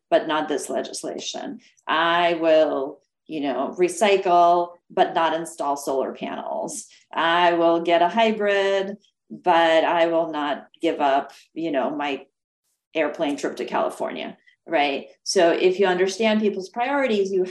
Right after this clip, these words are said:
have an opportunity to get somewhere, I think, more readily than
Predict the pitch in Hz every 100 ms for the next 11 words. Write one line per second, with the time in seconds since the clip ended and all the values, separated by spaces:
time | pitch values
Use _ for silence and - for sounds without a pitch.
0 | - 185 190 185 175 170 170 - 185 165
1 | 165 156 151 - 156 151 139 - _ _
2 | - - _ _ _ _ - 156 160 -
3 | - - _ - - 151 156 180 196 220
4 | 254 277 - _ _ 165 156 180 175 165
5 | 160 151 160 156 151 151 147 143 139 117